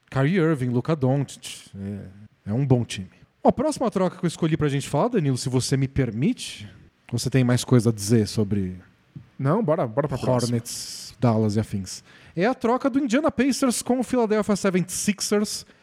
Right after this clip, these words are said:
Speaker 1: que aconteceu quando o Danilo me mandou uma mensagem no Zap dizendo, "Acho que o podcast hoje vai ser uma hora e meia de silêncio." <laughs> Porque não tinha acontecido nada demais.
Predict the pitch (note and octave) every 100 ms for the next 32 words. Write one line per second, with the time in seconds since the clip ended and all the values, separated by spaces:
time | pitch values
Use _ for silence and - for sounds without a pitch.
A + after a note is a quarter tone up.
0 | _ _ - F#3 F3+ F#3 F#3 F3 F#3 F3
1 | F3+ F3+ E3+ E3+ F3 E3+ E3+ E3 E3+ E3
2 | D#3+ - D3+ D3 D3 D3+ B2+ C#3+ D#3 D#3+
3 | B2+ C#3+ C#3 A#2+ - _ _ _ A2+ C3+
4 | - F3+ F3+ F3 F3+ F3+ F3 E3+ E3+ F3
5 | F#3 G3 F#3+ F#3+ G#3 F#3 F#3 - A#3+ D#3+
6 | D3 - F#2+ - - - - - - G3+
7 | B2+ - C#3 C#3+ C3+ - D#3 - F3+ -
8 | D#3 D3 E3 D#3 D3+ D#3 F3+ C3+ C#3 D3
9 | -